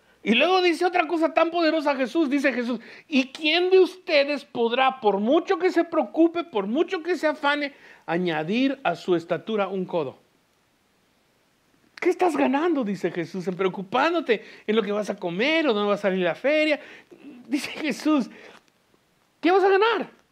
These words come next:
Por-, y por el vestido, ¿por qué os afanáis? ¿Por qué te preocupas?". Dice Jesús, una vez más, tu enfoque está, está equivocado. Vamos a enfocarte bien en lo correcto, dice Jesús. "O quiero que quites tu mirada de ti y quiero que salgas al campo y mires los, ¿qué? Los lirios".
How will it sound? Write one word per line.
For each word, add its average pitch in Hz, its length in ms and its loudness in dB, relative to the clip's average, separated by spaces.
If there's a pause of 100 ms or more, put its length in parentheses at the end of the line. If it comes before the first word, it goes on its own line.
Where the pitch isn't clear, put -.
(280)
Por-, 285 260 0
y 262 120 0
por 262 160 2
el 254 80 0
vestido, 320 400 2
¿por 285 180 0
qué 349 260 0
os 320 220 2
afanáis? 285 600 -2
¿Por 226 160 -2
qué 285 100 -2
te 320 80 0
preocupas?". 294 480 0 (340)
Dice 233 400 2
Jesús, 226 480 0 (220)
una 294 180 0
vez 339 180 2
más, 339 320 0
tu 254 120 4
enfoque 302 340 2
está, 339 340 0
está 294 280 0
equivocado. 339 580 2
Vamos 294 400 -2
a 330 380 -2
enfocarte 294 520 -2
bien 294 320 -2 (380)
en 262 100 -2
lo 311 100 2
correcto, 320 440 2
dice 220 200 -2
Jesús. 190 280 -6
"O 190 80 -4
quiero 285 180 0
que 311 80 0
quites 311 280 0
tu 269 80 0
mirada 220 260 4
de 190 100 2
ti 320 360 2 (280)
y 190 80 -6
quiero 269 180 0
que 240 80 -4
salgas 233 280 0
al 196 120 -2
campo 294 280 0
y 277 40 2
mires 233 280 2
los, 208 160 0
¿qué? 185 260 0
Los 170 160 -2
lirios". 208 540 0